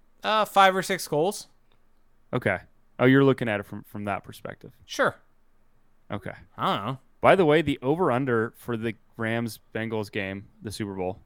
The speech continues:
Speaker 2: <laughs> is forty-eight and a half. So, we're both under. Interesting.
Speaker 1: Yeah. Uh, all right. Then we got this D M from Even Wilder Wing. Troy Terry's Confidence says, "I would love to hear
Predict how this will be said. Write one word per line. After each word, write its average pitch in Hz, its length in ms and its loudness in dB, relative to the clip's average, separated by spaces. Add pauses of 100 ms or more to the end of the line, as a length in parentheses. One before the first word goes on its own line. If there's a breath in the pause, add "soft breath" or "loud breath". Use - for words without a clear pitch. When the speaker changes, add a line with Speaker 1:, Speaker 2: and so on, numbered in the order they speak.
Speaker 2:
<laughs> - 720 -14
is 117 200 0
forty-eight 123 380 2
and 101 100 -8
a 95 40 -12
half. 95 380 -8 (640)
So, 98 460 -2 (960)
we're 120 140 2
both 123 260 4
under. 107 400 -6 (220)
Interesting. - 440 -14 (800)
Speaker 1:
Yeah. 135 240 -4 (300)
Uh, 127 360 2
all 143 220 6
right. 135 360 2
Then 139 100 -2
we 147 100 0
got 202 180 4
this 202 160 -2
D 165 220 2
M 160 260 4 (280 soft breath)
from 139 400 4
Even 165 280 2
Wilder 147 320 8
Wing. 143 180 2
Troy 147 240 2
Terry's 139 300 0
Confidence 131 400 -2
says, 139 160 -2
"I 156 80 -2
would 156 120 0
love 233 200 6
to 226 100 -4
hear 175 320 2